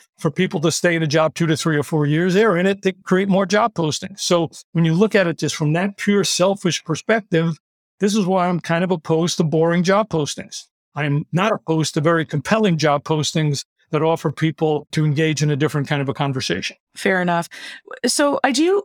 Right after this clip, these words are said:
Speaker 2: you know, wanna be pragmatic here for a moment and sort of consider the fact that,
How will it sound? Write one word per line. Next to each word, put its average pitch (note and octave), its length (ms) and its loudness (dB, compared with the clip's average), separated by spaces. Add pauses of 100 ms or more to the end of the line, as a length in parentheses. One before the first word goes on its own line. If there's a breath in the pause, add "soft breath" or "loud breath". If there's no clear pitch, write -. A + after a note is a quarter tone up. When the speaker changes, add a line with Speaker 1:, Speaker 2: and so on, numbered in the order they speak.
(120)
Speaker 2:
you A#3 120 -2
know, G#3 200 0
wanna F#3 260 0
be F3+ 140 -2
pragmatic D#3+ 580 -2
here E3+ 120 -2
for E3+ 120 -4
a E3+ 40 0
moment D#3 240 0
and D3 80 -2
sort F3 160 -2
of - 40 -10
consider F#3+ 380 -2
the F#3 100 -2
fact - 300 -4
that, - 220 -4